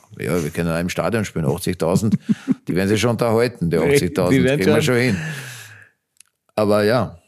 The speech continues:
Speaker 2: Ähm, was nicht aus Deutschland geht, sondern in Österreich, äh, das Voting für den österreichischen Kabarettpreis
Speaker 1: Ach, natürlich,
Speaker 2: in der
Speaker 1: hab ich vergessen.
Speaker 2: Kategorie Online. Also wir sind Content Creator, ähm, kann man noch bis neunten elften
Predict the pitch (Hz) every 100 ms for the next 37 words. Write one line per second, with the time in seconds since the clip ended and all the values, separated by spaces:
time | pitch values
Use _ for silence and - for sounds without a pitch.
0 | _ _ _ 117 - _ 131 123 117 110
1 | 135 143 208 247 220 180 175 180 160 165
2 | 156 - 147 151 135 156 156 156 139 139
3 | 117 113 120 113 117 170 185 151 143 127
4 | 127 139 127 123 123 107 104 110 117 123
5 | 147 - 143 165 160 - 143 131 - 147
6 | 135 139 143 - 123 185 117 101 101 104
7 | - 110 123 135 131 - 127 135 170 147
8 | 147 - 131 113 123 143 139 - - -
9 | - - 120 117 113 104 139 151 - 127
10 | 120 110 151 156 - 113 135 - 135 123